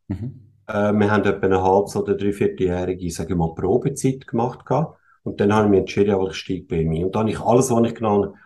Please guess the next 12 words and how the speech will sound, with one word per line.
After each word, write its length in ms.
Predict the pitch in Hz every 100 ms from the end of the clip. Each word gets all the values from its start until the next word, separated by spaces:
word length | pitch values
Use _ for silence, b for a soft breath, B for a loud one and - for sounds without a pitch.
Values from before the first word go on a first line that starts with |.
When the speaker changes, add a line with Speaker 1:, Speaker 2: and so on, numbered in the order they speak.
| B
Speaker 2:
hatte, 480 | - 107 120 131 -
habe 160 | 95
ich 80 | 95
genommen 380 | - 101 110 - B B
und 120 | 104 90
gesagt, 180 | 98
ich 120 | - -
kaufe 280 | 90 85
jetzt 180 | 90 -
die 160 | 95 87
Aktie 400 | 98 - - 196
ab, 300 | 196 196